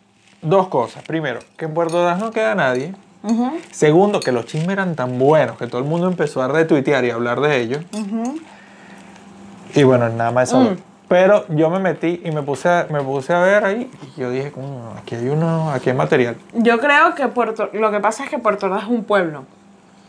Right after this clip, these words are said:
Speaker 2: Somos una ciudad muy pequeña, donde
Speaker 1: Porque
Speaker 2: todo
Speaker 1: Caracas,
Speaker 2: el mundo se
Speaker 1: porque
Speaker 2: conoce.
Speaker 1: básicamente Caracas es Caracas y los demás es, bueno, pues.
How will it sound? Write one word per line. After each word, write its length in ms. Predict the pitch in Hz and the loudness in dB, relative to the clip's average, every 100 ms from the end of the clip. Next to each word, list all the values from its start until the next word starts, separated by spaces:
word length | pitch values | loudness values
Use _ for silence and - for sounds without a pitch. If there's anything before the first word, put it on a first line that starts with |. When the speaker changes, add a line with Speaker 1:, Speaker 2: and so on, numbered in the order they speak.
| - _ - - - - 190 214 | -20 _ -20 -20 -20 -8 -4 2
Speaker 2:
Somos 220 | 226 285 | 6 6
una 140 | 277 | 4
ciudad 180 | 247 214 | 4 4
muy 120 | 240 | 4
pequeña, 600 | 262 262 294 269 240 247 254 - _ _ - - - | 2 2 2 2 2 0 -6 -14 _ _ -20 -20 -8
donde 300 | 240 240 240 | 0 6 6
Speaker 1:
Porque 60 | 143 | 6
Speaker 2:
todo 120 | 143 | 6
Speaker 1:
Caracas, 200 | 143 143 | 6 4
Speaker 2:
el 60 | 147 | 2
mundo 80 | 160 | 0
se 60 | 156 | 2
Speaker 1:
porque 160 | 156 - 175 | 2 2 2
Speaker 2:
conoce. 40 | |
Speaker 1:
básicamente 600 | 170 170 214 185 175 185 | 2 -2 -6 -6 -6 -6
Caracas 340 | 170 135 156 | -6 -4 -6
es 60 | 160 | -6
Caracas 440 | - 160 160 202 | -4 -4 -4 -6
y 40 | 185 | -6
los 160 | 135 | -6
demás 280 | 120 113 120 | -6 -10 -12
es, 100 | 143 | -10
bueno, 200 | 143 143 131 | -8 -8 -10
pues. 140 | - | -20